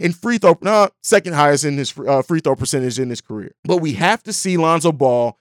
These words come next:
be able to stay on the court for us to take advantage of the thing.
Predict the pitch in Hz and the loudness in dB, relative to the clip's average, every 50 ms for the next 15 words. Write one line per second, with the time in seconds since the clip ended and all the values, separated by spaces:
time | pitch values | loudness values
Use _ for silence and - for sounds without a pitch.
0 | _ _ - 156 156 156 160 160 147 139 127 123 - - - 202 214 226 226 220 | _ _ -8 -4 -2 0 0 0 0 -2 -6 -6 -8 -6 -4 -2 -2 0 -2 -2
1 | 214 202 - - 147 139 131 - - 143 151 147 - 143 - 170 143 147 135 - | -4 -4 -6 -2 -2 -2 -2 -2 -2 -2 -2 -2 -4 -6 -6 -6 -6 -6 -8 -6
2 | 139 139 135 127 117 113 127 113 113 117 _ - 131 117 110 | -4 -4 -4 -4 -4 -4 -4 -4 -6 -8 _ -8 -8 -8 -8